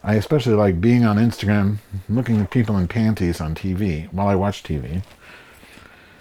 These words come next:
And then there's this one, this chubby guy. Well, I shouldn't say chubby. I'm trying to be nice. Fat guy. He's like a, he's like a bag of, um, fat in a, like a, a, I don't know.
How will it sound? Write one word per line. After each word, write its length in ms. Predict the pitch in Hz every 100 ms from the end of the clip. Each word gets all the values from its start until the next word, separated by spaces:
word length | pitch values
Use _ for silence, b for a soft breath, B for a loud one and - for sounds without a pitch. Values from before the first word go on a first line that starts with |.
| B B B
And 160 | - 135
then 180 | 165 127
there's 200 | 82 76
this 240 | 80 90
one, 480 | 113 170 135 90 95
this 220 | 95 -
chubby 320 | - 151 156
guy. 520 | 123 104 95 92 127 120 -
Well, 240 | 85 85 90
I 40 | 90
shouldn't 240 | 90 76
say 120 | -
chubby. 360 | 62 - 69 65
I'm 100 | 71
trying 260 | - 80 67
to 80 |
be 60 | 64
nice. 440 | 73 73 69 - - _
Fat 440 | - 95 95 -
guy. 320 | 82 71 78 - B B B
He's 140 | 120
like 140 | 113 92
a, 200 | 80 85 - _ - _ b b b
he's 220 | - 117 113
like 160 | 113
a 80 | 85
bag 720 | 85 117 123 127 127 120 127 -
of, 340 | 101 98 92 85
um, 380 | 85 80 82 82 _
fat 400 | - 123 123 135
in 120 | 95 95
a, 180 | 82 - _ _ b b b b b -
like 200 | 92 80
a, 460 | 76 - 78 71 -
a, 1000 | - 58 80 82 - - - - - -
I 80 | 85
don't 160 | 65
know. 280 | 64 65 67